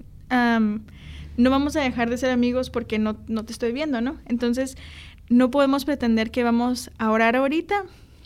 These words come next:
y luego ya en una semana me acuerdo de volver a orar y luego ya en mucho tiempo me acuerdo de volver a orar y decir,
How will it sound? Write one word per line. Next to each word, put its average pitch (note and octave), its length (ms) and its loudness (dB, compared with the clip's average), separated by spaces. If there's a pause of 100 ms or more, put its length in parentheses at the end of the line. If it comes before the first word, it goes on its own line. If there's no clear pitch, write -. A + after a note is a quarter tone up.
(280)
y A3 100 0
luego A3+ 580 2
ya A#3 200 -2
en C4 80 4
una D4 180 2
semana B3+ 380 2
me C4+ 80 2
acuerdo A#3 340 -2
de C4 60 2
volver G3 340 -2
a A#3+ 60 -2
orar C#4 240 -4 (640)
y A3 60 0
luego G#3+ 260 2
ya B3 200 0
en C4+ 60 4
mucho D4 300 0
tiempo D4 320 0
me A3+ 140 2
acuerdo B3+ 300 0
de D4 60 2
volver A#3+ 300 0
a C4 60 2
orar C#4+ 240 0 (360)
y A#3 120 0
decir, A#3 480 0